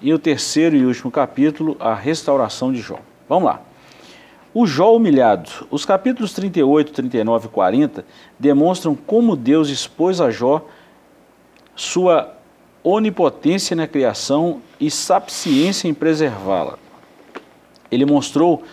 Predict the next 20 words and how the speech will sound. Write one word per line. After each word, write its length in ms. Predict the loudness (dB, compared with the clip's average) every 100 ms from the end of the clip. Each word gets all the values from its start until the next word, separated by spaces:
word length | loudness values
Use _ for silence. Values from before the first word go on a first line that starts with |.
| -20 _ -2
que 80 |
o 60 | 0
patriarca 600 | 0 -2 2 2 2 0
era 100 | -2
incapaz 840 | -2 0 -2 0 2 2 2 -4 -16 -20 -18
de 140 | -4 0
não 140 | 2
apenas 420 | 0 0 -4 -4
compreender 720 | -2 -4 -2 -2 0 2 2
a 60 | 2
dinâmica 520 | 2 0 2 0 -2
da 120 | -4
criação, 560 | -2 -2 -4 -4 -8 -8 -10
mas, 200 | -8 -6
sobretudo, 500 | -2 -2 -2 -2 -4
fazer 380 | -2 -2 0 2
algo 280 | 4 2 0
parecido 560 | 0 0 -2 -4 -4
com 160 | -2 -2
ela. 300 | 0 -2